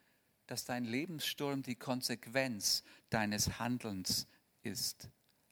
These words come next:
Aber viel öfter sind Stürme in unserem Leben eben nicht die Konsequenz von unserem Handeln, weil Christsein uns nicht von den Stürmen befreit.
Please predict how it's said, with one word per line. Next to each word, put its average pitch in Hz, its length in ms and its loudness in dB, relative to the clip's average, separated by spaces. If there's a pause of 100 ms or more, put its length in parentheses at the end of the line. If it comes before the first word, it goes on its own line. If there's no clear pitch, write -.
(160)
Aber 113 200 0
viel 135 280 2
öfter 104 500 -2 (300)
sind 101 260 -2
Stürme 135 540 0
in 113 100 0
unserem 101 420 -4
Leben 110 480 -2
eben 120 420 0
nicht 160 360 -4
die 123 80 0
Konsequenz 113 840 -4
von 117 160 -4
unserem 107 380 -4
Handeln, 107 420 -8 (760)
weil 98 320 2 (400)
Christsein 107 800 4 (260)
uns 113 300 4
nicht 135 400 0
von 110 180 -2
den 104 180 -2
Stürmen 123 600 4
befreit. 98 720 -2